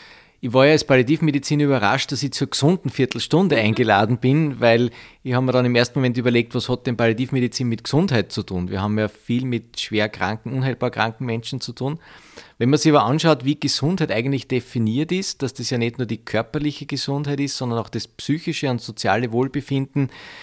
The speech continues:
ist, dann macht es durchaus Sinn, dass der Palliativmediziner auch in der gesunden Viertelstunde zu Wort kommt, weil solange wir leben, da können wir noch so schwer krank sein, gibt's ja immer einen Funken Gesundheit in uns und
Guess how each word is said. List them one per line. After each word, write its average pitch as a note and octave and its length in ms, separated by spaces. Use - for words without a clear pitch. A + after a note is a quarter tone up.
ist, C#3 280
dann C#3 260
macht C#3+ 280
es C#3 120
durchaus C3+ 340
Sinn, F3+ 220
dass B2+ 160
der B2 80
Palliativmediziner B2+ 960
auch A#2 80
in C3 80
der A#2+ 100
gesunden C#3 340
Viertelstunde C#3 600
zu A#2+ 180
Wort G2 280
kommt, B2+ 380
weil B2+ 220
solange B2+ 440
wir D3+ 80
leben, C#3+ 540
da C#3 80
können C3+ 280
wir B2+ 60
noch C3+ 180
so C#3+ 140
schwer A#2+ 280
krank A#2+ 320
sein, C3 220
gibt's - 240
ja - 60
immer C#3 240
einen G2+ 180
Funken B2 420
Gesundheit A#2 580
in G#2+ 120
uns B2+ 260
und B2+ 180